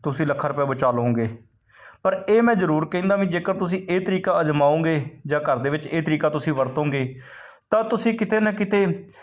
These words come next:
ਸੱਟ ਫਿੱਟ ਖਾਣ ਤੋਂ ਜ਼ਰੂਰ ਬਚ ਸਕਦੇ ਹੋ। ਕਿਉਂਕਿ ਅੱਜ ਕੱਲ੍ਹ ਦੇ ਮਾਹੌਲ ਦੇ ਵਿੱਚ,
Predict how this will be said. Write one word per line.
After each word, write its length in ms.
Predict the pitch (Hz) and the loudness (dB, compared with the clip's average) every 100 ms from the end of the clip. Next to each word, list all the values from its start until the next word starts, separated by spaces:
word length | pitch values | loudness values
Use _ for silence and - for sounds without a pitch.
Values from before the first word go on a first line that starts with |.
| - | -16
ਸੱਟ 300 | - 202 220 | -2 0 2
ਫਿੱਟ 220 | 214 214 | 0 0
ਖਾਣ 220 | - 190 | 2 0
ਤੋਂ 100 | 180 | 2
ਜ਼ਰੂਰ 240 | 156 147 147 | 0 0 2
ਬਚ 160 | 131 | 0
ਸਕਦੇ 340 | 113 123 107 104 | 0 -4 -2 -2
ਹੋ। 100 | 98 - _ _ - - _ _ | -4 -10 _ _ -20 -20 _ _
ਕਿਉਂਕਿ 300 | 208 220 247 - | 0 2 0 2
ਅੱਜ 140 | 185 196 | 2 2
ਕੱਲ੍ਹ 180 | 226 208 | 2 4
ਦੇ 80 | |
ਮਾਹੌਲ 380 | 208 185 170 185 | 4 4 4 2
ਦੇ 100 | 185 | 2
ਵਿੱਚ, 300 | 190 185 190 | 0 0 0